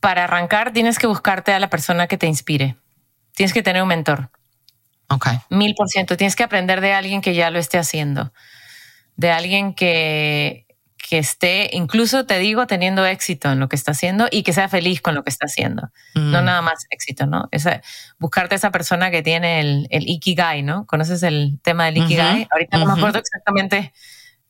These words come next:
Speaker 1: las tres cosas, pero que tenga, que, que, que tenga propósito y que esté contento y, o contenta y que, y que lo esté logrando para que puedas aprender de esa persona.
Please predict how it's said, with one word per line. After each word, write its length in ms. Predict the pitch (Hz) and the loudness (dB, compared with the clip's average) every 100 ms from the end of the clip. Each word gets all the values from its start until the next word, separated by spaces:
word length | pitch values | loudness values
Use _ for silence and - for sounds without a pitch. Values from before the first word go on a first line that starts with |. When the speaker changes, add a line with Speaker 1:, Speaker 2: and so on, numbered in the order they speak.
| _ _ | _ _
Speaker 1:
las 280 | 170 165 - | -2 -2 0
tres 220 | 202 175 | -2 0
cosas, 360 | - 190 156 143 | -2 -2 -2 -2
pero 420 | 156 143 143 - - | -2 0 -2 -6 -2
que 120 | 170 | 0
tenga, 720 | 196 208 214 214 202 170 - - | 0 0 0 2 0 -2 -8 -2
que, 200 | 175 165 | -2 0
que, 260 | 175 156 _ _ - | -2 -2 _ _ -4
que 120 | 175 | -2
tenga 280 | 196 202 226 | 0 0 0
propósito 680 | 196 202 208 233 233 240 247 | 0 0 -2 -2 0 2 0
y 100 | 208 | 0
que 100 | 160 | -4
esté 260 | - 175 | -2 -2
contento 680 | 185 180 196 208 214 233 254 | 0 0 0 -2 0 0 2
y, 140 | 170 165 | -2 -4
o 80 | - | -6
contenta 600 | 156 151 190 202 233 285 _ _ - - _ _ | -2 -2 -2 0 0 -2 _ _ -20 -20 _ _
y 240 | 175 165 | -4 -4
que, 760 | - 170 165 156 156 151 151 151 147 147 - _ _ _ _ _ _ | -2 0 0 0 -2 -2 -2 -2 -2 -6 -10 _ _ _ _ _ _
y 100 | 156 | -2
que 120 | 160 | 0
lo 60 | 151 | 0
esté 200 | 139 170 | 0 0
logrando 440 | 175 180 185 196 | 2 0 0 0
para 140 | 214 175 | 0 -2
que 80 | 156 | 0
puedas 200 | 175 175 | 0 0
aprender 420 | 180 165 160 156 | 0 0 0 0
de 60 | 160 | 0
esa 160 | 160 | -2
persona. 540 | - 143 156 151 - | -4 -6 -6 -8 -12